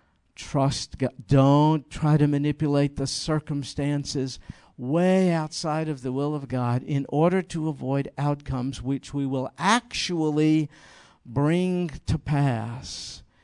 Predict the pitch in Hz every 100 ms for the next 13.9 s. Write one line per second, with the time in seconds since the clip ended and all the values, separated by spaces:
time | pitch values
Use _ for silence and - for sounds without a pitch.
0 | _ _ 127 - 131 131 143 131 - 131
1 | 131 - 117 127 120 113 - - 127 -
2 | 120 117 120 110 _ _ _ _ _ _
3 | _ 143 131 120 110 117 123 120 123 -
4 | - _ _ _ _ _ - 120 110 -
5 | 104 101 107 - - - - - _ _
6 | _ _ _ _ _ - _ _ _ -
7 | - 143 156 160 151 - 165 143 131 123
8 | 117 - 117 104 110 - 120 120 120 110
9 | - 120 113 - 120 110 107 117 107 110
10 | - _ _ _ _ - 131 113 104 143
11 | 156 143 123 - - 95 87 110 - 120
12 | 117 113 117 113 123 127 120 127 117 117
13 | - 117 - 113 101 - - 117